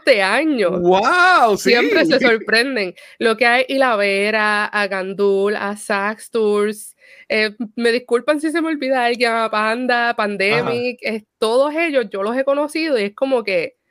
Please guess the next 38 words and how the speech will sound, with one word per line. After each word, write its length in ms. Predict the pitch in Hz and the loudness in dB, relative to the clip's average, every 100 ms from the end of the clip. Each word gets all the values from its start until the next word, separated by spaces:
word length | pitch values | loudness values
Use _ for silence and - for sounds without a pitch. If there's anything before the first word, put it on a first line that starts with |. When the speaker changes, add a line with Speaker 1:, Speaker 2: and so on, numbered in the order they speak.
| _ _ _ - | _ _ _ -4
Speaker 1:
una 300 | 214 233 262 | 0 2 2
conexión, 840 | 294 294 302 - 294 269 277 285 _ _ - | 2 0 -4 -2 2 2 0 -6 _ _ -4
porque 680 | 226 226 - 220 202 185 - | -4 -2 -2 -2 0 -4 -10
yo 280 | 190 214 220 | -6 -4 -2
siempre 340 | 277 277 277 | -2 -2 -2
me 120 | 262 | 0
llevo 180 | 254 247 | 0 0
bien 160 | 262 269 | -2 0
con 180 | 247 | -2
todo 220 | 214 190 214 | -2 -2 0
el 80 | |
mundo. 480 | 175 175 175 147 - _ _ - | -2 -2 -2 -6 -10 _ _ -6
Speaker 2:
Ya. 380 | 139 123 101 _ _ _ | -4 -4 -10 _ _ _
Speaker 1:
Pero 240 | 240 220 214 | 0 0 -2
siempre 380 | 240 226 247 | -2 -2 2
hay 80 | 277 | 0
como 240 | 285 269 214 | 2 -2 0
que 80 | 208 | -4
ese 340 | 214 254 254 _ | 0 -2 -2 _
cierto 420 | - 262 254 254 | -8 -2 -2 0
grupo 300 | 254 262 254 | -2 0 0
de 100 | 247 | 0
personas 600 | 240 247 - 262 202 - _ _ _ _ _ | -2 -2 0 0 0 -8 _ _ _ _ _
con 160 | 214 208 | 0 0
las 100 | 202 | 0
que 140 | 208 | -4
tú 100 | 208 | -2
conectas 440 | 220 247 254 277 262 | -2 -2 -2 -2 0
mucho, 360 | 277 262 220 | 0 -2 -2
que 100 | 190 | -4
tienes 220 | 185 180 | -2 -4
como 220 | - 247 240 | -2 -4 -2
que 100 | 240 | -2
muchas 280 | 226 240 | -4 -8
cositas 380 | - 254 254 247 | -4 -4 -4 -4
en 140 | 254 254 | -4 0
común, 420 | 254 262 262 269 _ _ - - _ _ _ _ - | 0 0 -2 -6 _ _ -20 -20 _ _ _ _ -6
y 480 | 220 208 196 185 | -2 -2 -2 -6